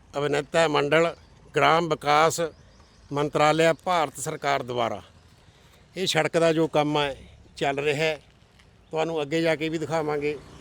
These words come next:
ਰੇਲਵੇ ਲਾਈਨ ਦਾ ਕੰਮ ਅਤੇ ਜਿਹੜੀ ਇਹਦੇ ਨਾਲ ਸੜਕ ਹੈਗੀ, ਉਹਦਾ ਕੰਮ ਜੰਗੀ ਪੱਧਰ 'ਤੇ ਚੱਲ ਰਿਹਾ ਹੈ। ਤੁਹਾਡਾ ਆਪਣਾ ਵਿਜੇ ਸ਼ਰਮਾ।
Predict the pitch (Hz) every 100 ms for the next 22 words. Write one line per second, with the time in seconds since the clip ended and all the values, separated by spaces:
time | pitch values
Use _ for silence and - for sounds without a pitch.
0 | - - - - 131 147 151 160 156 156
1 | 156 160 156 156 156 143 - 143 160 156
2 | 156 165 170 165 156 143 139 143 - -
3 | - 139 135 156 151 147 139 - - -
4 | - 147 175 170 156 147 143 131 143 147
5 | 156 147 139 135 139 135 143 - - -
6 | - - 151 147 151 131 151 147 135 -
7 | 135 151 135 135 131